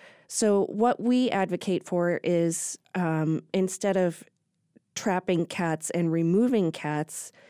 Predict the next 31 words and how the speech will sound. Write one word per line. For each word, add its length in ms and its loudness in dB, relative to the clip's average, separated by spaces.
we 280 0
advocate 520 -2
for 200 -4
trapping 440 -2
cats, 560 -8
getting 340 0
them 140 0
spayed 360 -4
and 100 -2
neutered, 320 -2
and 220 -4
putting 260 -2
them 220 -6
back. 560 -6
And 200 4
the 80 4
reason 360 4
that 180 2
is, 220 0
is 160 0
because 500 -2
when 220 2
you 260 2
trap 460 -4
cats 360 -4
and 200 -2
remove 500 2
them 240 0
from 240 -2
a 60 -2
location, 720 -2